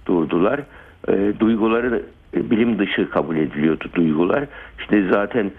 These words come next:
nörobilim bu duyguları bilimsel bir kategori olarak ele aldı. Şimdi niyet bilimsel kategori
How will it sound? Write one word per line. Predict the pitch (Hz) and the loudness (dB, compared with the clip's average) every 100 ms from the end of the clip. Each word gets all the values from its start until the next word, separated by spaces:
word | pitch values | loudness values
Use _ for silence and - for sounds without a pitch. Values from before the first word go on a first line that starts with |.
| - - | -16 -4
nörobilim | 101 104 104 104 104 131 | 0 2 2 0 0 0
bu | 120 - | -2 0
duyguları | 104 95 98 95 110 95 | 2 4 2 0 0 0
bilimsel | 95 101 - 98 | 0 0 0 -2
bir | 92 | -2
kategori | - 90 98 101 90 | -4 -2 0 2 2
olarak | 98 82 - | 0 -2 -2
ele | - 85 | -2 0
aldı. | 78 69 71 139 139 - - - | 0 -2 0 -2 -2 -12 -16 -2
Şimdi | 107 107 135 120 | 0 2 2 2
niyet | 107 127 123 - - _ | 2 0 -2 -10 -20 _
bilimsel | 104 98 92 107 87 | -2 0 0 0 -2
kategori | - 90 90 85 85 | -2 -4 -2 0 0